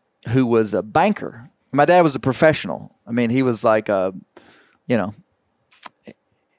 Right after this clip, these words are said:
I saw the value that he attributed to that man. And as a kid, that really impacted me 'cause Dad didn't diminish that guy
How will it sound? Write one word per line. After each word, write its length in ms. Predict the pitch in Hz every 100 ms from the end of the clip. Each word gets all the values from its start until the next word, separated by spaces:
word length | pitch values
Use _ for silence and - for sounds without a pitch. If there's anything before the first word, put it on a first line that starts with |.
| _ -
I 120 | 123
saw 360 | 131 - 165 160
the 120 | 120
value 680 | 104 123 131 139 123 107 92
that 200 | 104 92
he 340 | 117 131 117 -
attributed 640 | - - 123 120 104 101
to 200 | - 110
that 320 | 104 110 101 85
man. 540 | 104 110 98 82 104 - _ _ _ -
And 80 | 127
as 100 | 110
a 60 |
kid, 400 | 113 - 175 156
that 180 | 117 87
really 240 | 117 131 117
impacted 540 | 110 120 123 - 90
me 340 | 78 - 110 _ _ _ _ _ _
'cause 140 | 120
Dad 340 | 101 127 135 123
didn't 360 | 127 123 117
diminish 480 | 107 107 117 135 135
that 280 | 135 123 107
guy 540 | 120 117 113 113 117